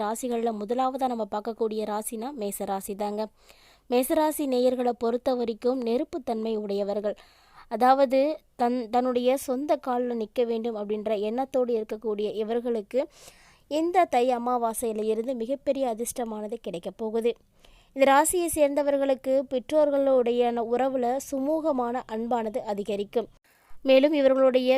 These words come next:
பிசினஸ் ரீதியா பார்த்தோம் அப்படின்னா ஒரு தொழில்லையோ அல்லது ஒரு வேலையை செய்துட்டு இருக்காங்க அப்படின்னாலுமே கூட இவங்களுக்குன்னு தனியா ஒரு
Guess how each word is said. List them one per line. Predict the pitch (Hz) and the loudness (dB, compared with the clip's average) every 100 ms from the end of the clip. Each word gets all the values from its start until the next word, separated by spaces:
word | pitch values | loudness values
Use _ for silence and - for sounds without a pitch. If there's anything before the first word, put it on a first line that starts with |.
| 233 | 2
பிசினஸ் | 240 294 294 - | 0 0 -2 -2
ரீதியா | 277 262 269 262 | -2 0 0 2
பார்த்தோம் | 233 226 247 247 | 0 0 -2 0
அப்படின்னா | 226 226 233 262 | -2 -2 -2 -2
ஒரு | 233 220 - | -2 -2 -2
தொழில்லையோ | 233 254 247 226 226 247 | -2 0 0 0 2 2
அல்லது | 220 233 240 | 2 2 2
ஒரு | 233 214 | 2 2
வேலையை | 226 247 254 | 2 2 0
செய்துட்டு | 247 214 220 233 | 0 -2 -4 -6
இருக்காங்க | 226 226 226 | -4 -2 -4
அப்படின்னாலுமே | 220 220 214 214 208 - | -4 -4 -4 -4 -6 -2
கூட | 240 220 247 233 233 | 0 0 0 0 0
இவங்களுக்குன்னு | 240 311 294 262 247 254 247 | 0 2 2 2 -2 -2 0
தனியா | 240 269 285 269 | 0 0 0 0
ஒரு | 220 | 0